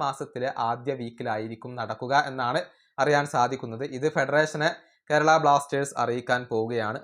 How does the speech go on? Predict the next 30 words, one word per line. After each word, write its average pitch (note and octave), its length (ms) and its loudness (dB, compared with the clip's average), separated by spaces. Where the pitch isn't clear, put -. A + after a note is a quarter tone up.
ആദ്യത്തെ B2+ 400 -4
പത്ത് C#3+ 340 -4
ദിവസം C#3+ 340 0
ഹോം D3 180 2
മത്സരങ്ങൾ C#3+ 560 -2
വേണ്ട C3+ 220 0
എന്നുള്ള C3+ 260 0
ഒരു F3+ 180 2
നിലപാട് D3 460 6
കേരള A#2+ 220 -2
ബ്ലാസ്റ്റേഴ്സ് A#2 540 -4
എടുക്കുകയാണ്. A2+ 560 -2
ഇനി C3 140 -4
മാർക്കസ് F#3+ 380 0
മെർഗുലാവോ C#3 580 6
പറഞ്ഞ B2 260 0
മറ്റു D3 340 -6
വിവരങ്ങൾ, A#2+ 400 -2
പല E3 200 6
ക്ലബ്ബുകൾക്കും C#3 540 0
ഇത്തവണ B2 360 -2
ഹോം A#2 240 -4
സ്റ്റേഡിയങ്ങൾ C3 460 -4
ഇല്ല. C3+ 120 0
അതുകൊണ്ട് F3+ 300 2
തന്നെ F3 220 -2
ഫിക്സ്ചർ G3+ 440 0
ബാലൻസ് D#3 480 4
ചെയ്യുക C3+ 280 0
എന്നുള്ളത് B2 340 -4